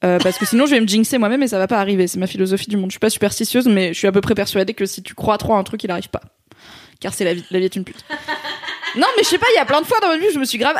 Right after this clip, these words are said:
hypée pour des trucs et au final, pour une couille random, ça se faisait pas et j'étais là, putain, c'est parce que je me suis trop hypée, j'aurais dû être moins satisfaite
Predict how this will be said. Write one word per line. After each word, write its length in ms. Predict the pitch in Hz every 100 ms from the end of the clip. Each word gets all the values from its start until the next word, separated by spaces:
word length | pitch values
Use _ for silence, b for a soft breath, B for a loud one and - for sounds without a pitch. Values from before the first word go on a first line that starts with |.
| 277
hypée 240 | 269 -
pour 160 | - 277
des 140 | 220
trucs 360 | 220 330 427 -
et 60 | 226
au 40 | 226
final, 320 | 254 285 285
pour 220 | 233 208
une 180 | 208 196
couille 220 | 254 254
random, 480 | 220 220 226 240 254
ça 140 | 208
se 40 | -
faisait 280 | 220 202
pas 320 | 196 240 311 208
et 40 |
j'étais 220 | 190 180
là, 160 | 185 175
putain, 240 | - -
c'est 140 | - -
parce 160 | -
que 60 | -
je 80 | -
me 40 |
suis 140 | - -
trop 160 | - - -
hypée, 200 | - -
j'aurais 200 | - -
dû 80 | - _ _ -
être 140 | -
moins 180 | 247 233
satisfaite 480 | - 240 - 370